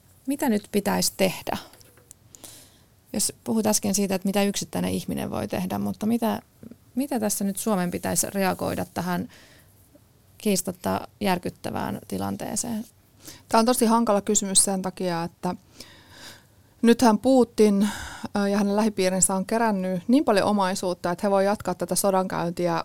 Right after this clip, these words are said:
Speaker 2: hamaan ikuisuuteen ja tappiin asti, jos he vaan itse haluaa. Elikkä he ovat irtauttaneet itsensä kaikista näistä mekanismeista, joihin pakotteet koskettavat.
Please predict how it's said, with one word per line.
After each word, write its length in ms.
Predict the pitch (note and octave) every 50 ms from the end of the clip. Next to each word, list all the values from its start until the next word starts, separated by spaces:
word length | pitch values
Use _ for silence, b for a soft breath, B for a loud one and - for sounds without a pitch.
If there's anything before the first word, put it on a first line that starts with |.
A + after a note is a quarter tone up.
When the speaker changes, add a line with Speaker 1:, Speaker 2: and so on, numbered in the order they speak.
| - -
Speaker 2:
hamaan 400 | - - A#3 A3+ A3+ G3+ F#3+ F#3+
ikuisuuteen 680 | F#3 F#3 - F3+ F3+ F3 - F3 F3 E3+ E3+ F3 E3 E3
ja 100 | E3 E3
tappiin 460 | - E3 E3 - _ - G3 F#3+ -
asti, 320 | - G3+ - - - F#3+ F3+
jos 200 | G3 F#3+ - G3
he 80 | F#3+
vaan 200 | F#3 F3+ F3 F#3
itse 240 | F#3+ - - - F#3
haluaa. 440 | - - E3+ F#3 G3 G3 G3 F3+ F3+
Elikkä 320 | F3+ F#3 F#3 _ - F#3+ - - _ _ - F3+
he 80 | G#3 A3
ovat 180 | A3+ A3+ A3 - -
irtauttaneet 840 | C4+ E4 E4+ D4 - A3 G3 F#3+ F#3+ - F#3 F#3+ F#3 F#3 F3+ -
itsensä 380 | A3 A3 - - G3 F3+ - E3+ -
kaikista 480 | - G#3+ A3 A3+ - A3+ - - - F#3
näistä 460 | F#3 F#3+ G3+ G3+ G3+ - - - F#3+
mekanismeista, 920 | F#3+ G#3+ A#3+ B3+ - A3 G3 F3+ F3+ - - F#3+ F#3+ F#3 G3 - - - F#3
joihin 340 | F#3 F#3 F#3 F3+ F#3+ F#3+ F#3
pakotteet 640 | - G#3+ G#3 - G#3 G3 - - - - G3+ - -
koskettavat. 760 | - G3 F#3+ - - A3 G#3 - - - - A#3 - -